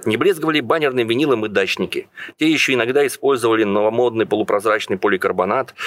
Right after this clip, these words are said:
но под ним летом было жарко, как в теплице. К тому же поликарбонат — материал хрупкий, царапался, а мог и потрескаться зимой от попавшей внутрь влаги. Чаще всего рекламу у фирмы заказывали ненадолго, на месяц, с печатью на бумаге или на пленке, что было дешевле.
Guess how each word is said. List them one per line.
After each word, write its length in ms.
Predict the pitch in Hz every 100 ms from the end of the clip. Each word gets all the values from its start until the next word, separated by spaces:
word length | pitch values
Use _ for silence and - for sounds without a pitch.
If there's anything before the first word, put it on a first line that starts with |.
| - -
но 100 | 98
под 180 | 101
ним 160 | 143 135
летом 240 | 143 123
было 200 | 117 127 113
жарко, 360 | 107 101 95
как 160 | - -
в 60 |
теплице. 540 | - 110 107 104 - -
К 60 | -
тому 200 | 120 123
же 80 |
поликарбонат — 680 | 127 131 117 113 104 117 160 -
материал 300 | 131 135 123
хрупкий, 460 | - 165 - 90
царапался, 640 | - - 170 - 110 - 104
а 20 |
мог 180 | 180 123
и 40 |
потрескаться 640 | - - 107 - 101 -
зимой 360 | 95 98 143 127 - - -
от 100 | 101
попавшей 420 | 95 127 120 110
внутрь 280 | 101 101 101
влаги. 460 | 104 98 92 - - - - - -
Чаще 280 | 156 143
всего 200 | - 139
рекламу 440 | 127 107 139 151 107
у 40 |
фирмы 320 | - 147 131
заказывали 460 | 104 98 123 117 110
ненадолго, 560 | 107 101 98 104 95 87
на 140 | 87
месяц, 420 | 101 104 - 92
с 60 | -
печатью 400 | 101 117 98 98
на 60 |
бумаге 400 | 95 101 127 123
или 120 | 107 104
на 120 | 101
пленке, 400 | 107 107 98 -
что 160 | -
было 200 | 101 110
дешевле. 500 | 104 110 117 101 85